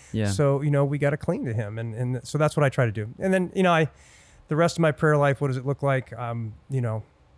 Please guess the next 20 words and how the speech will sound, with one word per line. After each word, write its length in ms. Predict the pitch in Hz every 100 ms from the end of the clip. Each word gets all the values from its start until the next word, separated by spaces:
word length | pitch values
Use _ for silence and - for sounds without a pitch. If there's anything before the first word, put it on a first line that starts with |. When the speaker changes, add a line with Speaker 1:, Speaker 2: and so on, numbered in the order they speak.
| _ _ _ _ _ -
Speaker 2:
little 260 | 127 143 143
things 220 | 143 127
throughout 260 | 143 127
the 60 | 127
day. 260 | 113 104 92
You 120 | -
know, 60 | 127
Speaker 1:
Sure. 60 | 107
Speaker 2:
what 200 | 160 147
divine 260 | 139 147 143
appointments 460 | - 135 120 -
does 140 | 120 110
God 220 | 113 107
have? 280 | 113 110 110
Speaker 1:
Yep. 100 | 113
Speaker 2:
And 80 | 160
then 160 | 160 151 - - - -
and 100 | 226
then 80 | 247
finally, 480 | 196 190 180 180 170